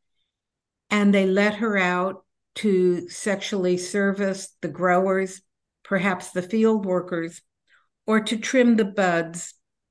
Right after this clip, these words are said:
from the cannabis plants in late August and early September. It's very hot. She was in a place called Lake County, an inland county.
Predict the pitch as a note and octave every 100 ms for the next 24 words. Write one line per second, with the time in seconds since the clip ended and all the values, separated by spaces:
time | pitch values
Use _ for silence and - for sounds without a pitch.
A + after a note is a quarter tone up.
0 | _ G2+ F#2+ F#3+ A3 G#2 G3+ F#2 - -
1 | F#3 D#3 - - G#3 F#3+ F#3+ F#3+ F#3 F#3
2 | F3+ F#3+ - - _ _ - F3 F3 D#3+
3 | D#3 - _ F#3 F#3 F3 F3 F#3 F3+ -
4 | F3 D3+ C#3 - _ _ _ _ E3+ -
5 | G3 F#3+ F#3 F#3 F#3+ D#3 D3+ - F#3 F3
6 | F#3+ F3+ E3+ - _ - - - _ _
7 | - F#3 F3+ - F3+ E3+ F3 E3+ F3 F#3+
8 | E3 D#3+ C#3 C#3+ - _ F#3 F3+ F#3+ F3+
9 | E3+ D#3+ - F3+ D3+ E3+ D#3 B2